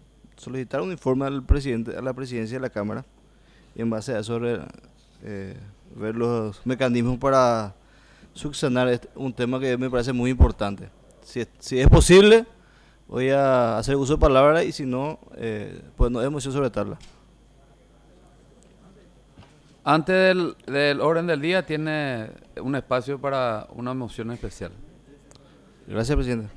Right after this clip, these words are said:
Speaker 2: Eh, siguiendo el curso de la sol-, solicitud de palabra, eh, se le concede en este estadio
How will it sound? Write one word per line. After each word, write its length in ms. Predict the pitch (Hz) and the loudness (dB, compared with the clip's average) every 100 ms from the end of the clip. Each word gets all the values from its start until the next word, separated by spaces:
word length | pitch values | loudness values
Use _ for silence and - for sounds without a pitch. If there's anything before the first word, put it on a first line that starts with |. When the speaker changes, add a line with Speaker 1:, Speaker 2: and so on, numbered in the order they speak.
| - | -12
Speaker 2:
Eh, 800 | 120 127 127 123 120 113 110 107 - - | -8 -4 -2 -2 -4 -4 -8 -10 -16 -14
siguiendo 540 | - 127 139 156 160 | -8 -4 -2 0 0
el 100 | 151 | 0
curso 640 | - 170 170 180 180 180 | 0 -2 0 0 2 2
de 100 | 120 | -2
la 140 | 143 143 | -4 0
sol-, 260 | 143 135 131 | 0 -2 -10
solicitud 520 | 120 139 151 139 147 151 | -12 -10 -8 -8 -2 -2
de 80 | |
palabra, 680 | 147 143 139 151 156 160 160 - - _ _ _ _ _ _ _ _ _ _ _ _ | 0 0 4 4 4 2 0 -8 -20 _ _ _ _ _ _ _ _ _ _ _ _
eh, 280 | 117 127 123 | -8 -4 -4
se 160 | 117 131 | -6 -6
le 180 | 135 131 | -4 -4
concede 920 | 131 117 - 139 143 143 139 139 127 | -6 -8 -6 -4 -2 -2 -2 -4 -4
en 120 | 120 | -6
este 220 | 127 - | -10 -10
estadio 760 | 127 - 131 135 139 135 135 | -12 -2 -2 0 -4 -4 -8